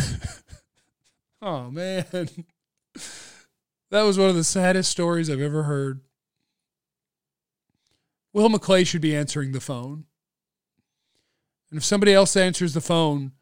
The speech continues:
and it has to do with player acquisition, please pass on the message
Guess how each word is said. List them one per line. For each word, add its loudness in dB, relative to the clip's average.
and -8
it -4
has -2
to -8
do 0
with 0
player 2
acquisition, 0
please 2
pass 0
on 2
the -2
message -2